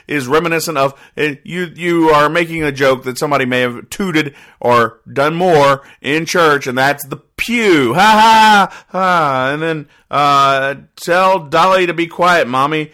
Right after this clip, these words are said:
She's ruining my prayers. Cause the kid's trying to pray, but Dolly won't stop talking, and because of that, it's ruining them, and he won't get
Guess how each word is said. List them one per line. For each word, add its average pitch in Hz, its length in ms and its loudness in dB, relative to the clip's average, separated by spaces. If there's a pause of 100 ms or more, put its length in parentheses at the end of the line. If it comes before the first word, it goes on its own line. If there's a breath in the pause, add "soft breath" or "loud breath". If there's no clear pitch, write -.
(120 soft breath)
She's 160 260 -6
ruining 196 440 -2
my 202 120 0
prayers. 113 720 0 (240 loud breath)
Cause 110 160 -10
the 92 60 -16
kid's 156 320 -2
trying 151 260 0
to 139 60 -6
pray, 156 340 2
but 151 120 -4
Dolly 139 280 2
won't 135 240 -6
stop 135 340 -2
talking, 131 380 -2
and 95 180 -6 (180 loud breath)
because 120 360 -2
of 107 80 0
that, 131 280 2
it's 87 140 -10
ruining 117 520 -2
them, 87 220 -6
and 90 160 -10
he 90 80 -8
won't 117 300 -8
get 135 240 -2